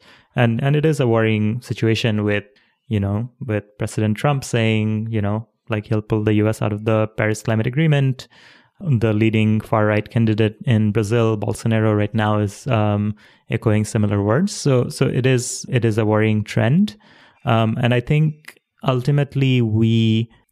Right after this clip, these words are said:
ultimately, like, I'm a believer in the power of people, as I mentioned before. And I think, you know, there are people all around the world who really care about this issue and who are much more responsible than the politicians, um,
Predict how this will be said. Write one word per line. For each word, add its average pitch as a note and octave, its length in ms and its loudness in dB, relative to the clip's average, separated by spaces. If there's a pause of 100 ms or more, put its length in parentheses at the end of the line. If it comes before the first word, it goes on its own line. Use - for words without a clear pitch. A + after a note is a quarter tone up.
(140)
ultimately, C#3+ 640 0
like, B2+ 200 0
I'm C3 160 2
a C3 60 0
believer A2 340 2
in G#2+ 100 2
the G#2+ 80 0
power G#2+ 200 0
of G#2 140 -6
people, B2+ 280 0
as A#2 120 0
I G#2+ 100 0
mentioned G#2+ 400 -2
before. A2+ 320 0
And E3 260 0
I G#2+ 60 2
think, A2+ 460 -2 (480)
you D3+ 80 -2
know, A2 100 2
there G#2+ 360 2
are G#2+ 40 -4 (320)
people A#2 460 0
all A2 240 2
around G#2 240 2
the G#2 100 0
world G2+ 380 0
who G#2+ 680 0 (160)
really G#2+ 300 -2
care G#2+ 220 -2
about G#2+ 240 -2
this A2 100 -4
issue D3+ 300 -2
and A2+ 260 -2 (200)
who A2+ 240 -2
are A2 160 -2
much A2 260 -8
more A2 200 -2
responsible A2+ 680 -2
than A#2+ 240 -2
the A#2+ 240 0
politicians, B2 840 -4 (100)
um, A2 520 0